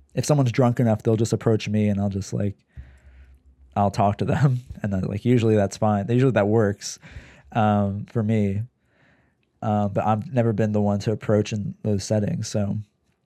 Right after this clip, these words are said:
that's my little warped view of modern dating, I guess. Um,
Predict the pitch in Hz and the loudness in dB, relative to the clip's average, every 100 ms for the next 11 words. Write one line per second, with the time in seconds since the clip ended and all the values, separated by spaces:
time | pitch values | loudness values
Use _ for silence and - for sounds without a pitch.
0 | _ _ _ - _ _ _ _ 120 - | _ _ _ -20 _ _ _ _ -4 0
1 | 120 110 113 107 110 107 - 107 107 104 | 2 4 4 4 2 2 -2 0 2 2
2 | 98 95 _ _ _ _ _ _ _ _ | 0 -4 _ _ _ _ _ _ _ _
3 | _ _ _ _ - 127 113 110 110 107 | _ _ _ _ -6 2 4 4 2 2
4 | 107 107 98 101 117 117 - - - _ | 4 2 0 -2 -4 -8 -12 -20 -20 _
5 | 107 107 98 101 101 - - - _ - | -6 0 2 2 -2 -10 -18 -20 _ -6
6 | 104 104 104 101 98 98 | -2 0 0 0 -4 -8